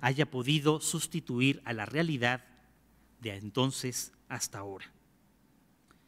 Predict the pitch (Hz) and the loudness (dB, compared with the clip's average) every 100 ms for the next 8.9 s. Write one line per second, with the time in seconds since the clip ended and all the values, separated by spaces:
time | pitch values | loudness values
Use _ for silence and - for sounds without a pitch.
0 | _ _ _ _ 110 117 127 120 185 196 | _ _ _ _ -8 -4 -2 2 2 0
1 | 226 233 - _ _ _ _ _ - 214 | -6 -12 -16 _ _ _ _ _ -4 0
2 | 226 - 220 220 220 214 - 156 151 170 | 0 4 6 6 4 -4 -2 -2 2 0
3 | 165 139 151 156 139 131 - 127 143 139 | 0 -2 0 -2 -4 -8 -8 -2 -2 -2
4 | - 165 - 139 127 113 95 - _ _ | -4 -4 2 2 4 0 -12 -18 _ _
5 | _ _ _ _ _ 131 143 180 175 - | _ _ _ _ _ -2 4 6 6 2
6 | - 127 135 143 147 139 - 147 147 160 | 2 2 2 2 2 2 2 2 4 2
7 | 165 - 139 139 139 - 143 139 - _ | 2 2 4 6 4 2 2 2 -12 _
8 | 131 127 139 156 156 151 165 170 - | 0 2 4 4 4 2 0 0 -4